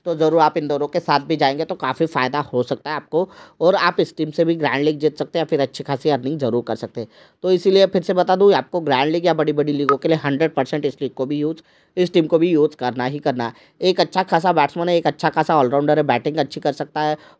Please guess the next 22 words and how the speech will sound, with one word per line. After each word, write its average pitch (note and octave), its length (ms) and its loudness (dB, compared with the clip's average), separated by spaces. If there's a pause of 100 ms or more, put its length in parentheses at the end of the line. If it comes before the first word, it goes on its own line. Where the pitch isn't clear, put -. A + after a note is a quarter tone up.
बॉलिंग C3+ 320 2
अच्छी D3+ 220 -2
कर D3 100 0
सकता D3 240 -4
है, D3+ 200 -2
मतलब D3+ 280 -2
आपको D3 220 2
डबल, C3+ 420 0 (100)
अ, C3 160 0
माफ़ C3+ 220 0
कीजिएगा, D#3+ 240 0 (340)
अ, D3 140 -2 (100)
एक G#3 140 4
अच्छा G#3+ 220 0
खासा G#3+ 240 -2
बैट्समैन F#3 360 0
है, G#3+ 60 2
एक G3 80 -2
अच्छा F3+ 220 0
खासा F3 220 -2
गेंदबाज D3+ 340 4
है, G3 100 2